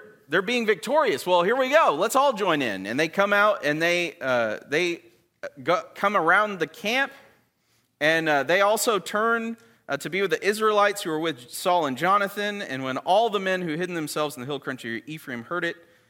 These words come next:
uh, they also pursued them closely. So Jonathan and his armor bearer go in with the intent of getting rid of this garrison, and the Lord provides a victory. Not just with Jonathan and his armor bearer. Again, remember Jonathan's statement with the few,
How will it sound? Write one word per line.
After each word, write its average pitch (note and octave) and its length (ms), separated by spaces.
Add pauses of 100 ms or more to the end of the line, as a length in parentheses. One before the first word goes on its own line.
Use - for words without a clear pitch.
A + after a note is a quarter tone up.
(340)
uh, G#2 80
they B2 100
also E3+ 300
pursued C#3+ 400
them B2 160
closely. D3 480
So B2+ 380 (920)
Jonathan C4 520
and A#3+ 100
his F#3+ 140
armor G3+ 300
bearer G#2+ 520 (760)
go G3+ 280
in A3+ 160
with G3 100
the F3+ 100
intent F3+ 400
of C3 220
getting E3+ 220
rid D3+ 140
of C#3 80
this B2 140
garrison, A#2+ 720 (300)
and A#2 400
the A#2 200
Lord D#3+ 420
provides C#3 400
a A2+ 60
victory. G#2+ 540 (840)
Not F3 300
just A3+ 260
with F3 120
Jonathan E3 480
and C3 100
his A#2 100
armor D3 280
bearer. F#2 340 (180)
Again, C3 500
remember C#3 340
Jonathan's C3 440
statement A#2+ 400
with A#2 160
the G2+ 60
few, G#2+ 480